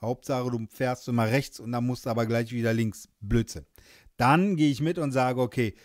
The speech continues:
bleib auf der mittleren Spur.“ Ja? Aber generell, es gibt ein Rechtsfahrgebot. Nicht nur in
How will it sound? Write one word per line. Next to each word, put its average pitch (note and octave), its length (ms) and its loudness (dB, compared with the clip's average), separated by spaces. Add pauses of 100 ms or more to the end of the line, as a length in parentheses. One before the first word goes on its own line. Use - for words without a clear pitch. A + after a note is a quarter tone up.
(160)
bleib A2+ 240 0
auf A2 100 -8
der - 120 -8
mittleren F#2+ 300 -8
Spur.“ - 240 -18 (440)
Ja? A#2+ 280 0 (460)
Aber C#3+ 580 0
generell, C3+ 680 4 (100)
es - 440 -6
gibt G3 480 -4
ein D#3 320 -2
Rechtsfahrgebot. A2+ 1800 -2 (380)
Nicht E3+ 340 -2
nur F#3+ 140 -2
in E3+ 80 -8